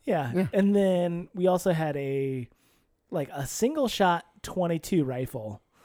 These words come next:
Speaker 2: So you did have guns. You just described two
Speaker 1: Two
Speaker 2: guns that you
Speaker 1: guns.
Speaker 2: had, that you
Speaker 1: Uh,
Speaker 2: said you
Speaker 1: guns.
Speaker 2: didn't
Speaker 1: That's
Speaker 2: have.
Speaker 1: the m-,
Speaker 2: Yeah.
Speaker 1: bare minimum.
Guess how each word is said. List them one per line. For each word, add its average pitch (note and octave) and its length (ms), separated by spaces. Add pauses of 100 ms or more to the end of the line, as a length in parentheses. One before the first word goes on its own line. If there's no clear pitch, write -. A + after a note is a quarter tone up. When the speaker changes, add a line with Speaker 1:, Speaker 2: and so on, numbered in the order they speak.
(140)
Speaker 2:
So - 100
you A#2 160
did A2 160
have F2 180
guns. - 360 (280)
You G#2 140
just B2+ 160
described A2 380
two C#3 180
Speaker 1:
Two - 160
Speaker 2:
guns - 60
that C3+ 180
you B2 80
Speaker 1:
guns. - 140
Speaker 2:
had, G3 160
that G3 120
you G#3 60
Speaker 1:
Uh, - 20
Speaker 2:
said F#3 140
you G3+ 80
Speaker 1:
guns. D3 160
Speaker 2:
didn't F#3+ 100
Speaker 1:
That's F#3 120
Speaker 2:
have. - 80
Speaker 1:
the G#3 80
m-, F#3+ 440
Speaker 2:
Yeah. A2+ 180
Speaker 1:
bare F3 220
minimum. D#3 200